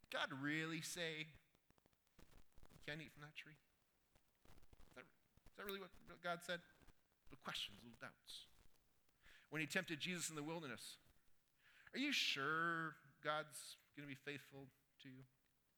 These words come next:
You sure you and God have the same plan, that it's gonna work out the way that you guys intended, that, that he'll see it through if you do your part? You sure? You sure there's not another way?" Maybe when he tempts each of us,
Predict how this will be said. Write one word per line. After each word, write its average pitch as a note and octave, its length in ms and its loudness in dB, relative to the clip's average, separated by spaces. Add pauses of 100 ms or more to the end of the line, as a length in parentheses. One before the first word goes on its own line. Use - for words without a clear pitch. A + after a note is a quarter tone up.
(580)
You C#3 80 0
sure E3 240 10
you E3+ 140 4
and E3 80 0
God D#3+ 180 8
have D#3+ 100 4
the C#3+ 60 -4
same D3+ 400 2
plan, D#3+ 420 6
that C#3 100 4
it's - 120 -4
gonna D#3+ 180 2
work D3+ 220 4
out D#3 140 2
the D#3 40 -4
way D#3+ 140 2
that D3+ 160 -2
you D#3 80 -2
guys D3+ 180 4
intended, D#3 420 0
that, A#2 120 0 (280)
that C3+ 60 4
he'll E3 140 4
see F#3 160 6
it E3+ 160 4
through E3 240 4
if C3+ 80 -2
you D#3+ 80 0
do D#3+ 80 0
your D#3+ 200 0
part? - 200 0
You G3+ 80 4
sure? A3 420 6 (540)
You F3 80 4
sure G#3 240 10
there's G#3 160 6
not G3 140 10
another G3+ 180 2
way?" G#3+ 160 4 (2750)
Maybe D3 220 -2 (160)
when C#3 140 -2
he A#2+ 160 0 (280)
tempts C3 240 0
each - 140 -2
of B2 80 -8
us, - 480 -6